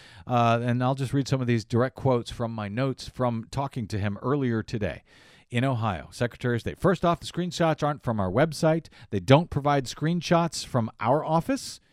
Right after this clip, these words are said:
in this report." He's talking about the, uh, the report from, uh, Petrakis and Wasserman and Rosenfeld, all of whom have been on this show throughout the years, by the way, friends.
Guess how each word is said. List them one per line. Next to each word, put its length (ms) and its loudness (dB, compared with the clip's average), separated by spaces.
in 140 0
this 180 -2
report." 400 0
He's 140 -14
talking 320 -2
about 260 -2
the, 240 -4
uh, 160 -6
the 80 -4
report 400 2
from, 260 0
uh, 280 2
Petrakis 560 4
and 100 -4
Wasserman 520 2
and 100 -2
Rosenfeld, 560 -2
all 180 6
of 80 0
whom 160 4
have 120 0
been 160 4
on 120 2
this 140 -4
show 320 2
throughout 280 -6
the 80 -8
years, 200 -4
by 100 -6
the 80 -6
way, 240 -6
friends. 400 -4